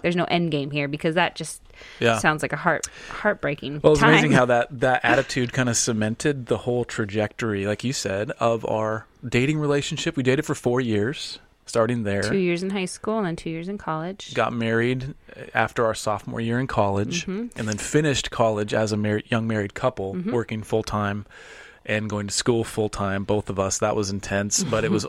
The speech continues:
Speaker 1: <laughs>
Speaker 2: so fun.
Speaker 1: Right.
Speaker 2: Um, and we had a blast. But yeah, so it kind of, it kind of set the trajectory for our dating experience, because I was like, "This is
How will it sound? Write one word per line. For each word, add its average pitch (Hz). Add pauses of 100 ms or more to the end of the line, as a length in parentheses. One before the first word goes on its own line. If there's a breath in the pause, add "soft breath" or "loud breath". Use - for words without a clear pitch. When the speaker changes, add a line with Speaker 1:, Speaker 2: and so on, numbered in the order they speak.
Speaker 1:
<laughs> -
Speaker 2:
so -
fun. 110
Speaker 1:
Right. 160 (480 loud breath)
Speaker 2:
Um, 104
and 110
we 113
had 107
a 107
blast. 117 (120)
But 107
yeah, 135
so 131
it 131
kind 190
of, 151 (440 soft breath)
it 139
kind 214
of -
set 151
the 143
trajectory 131
for 120
our 110
dating 165
experience, 113
because 120
I 117
was 110
like, 107
"This 147
is 185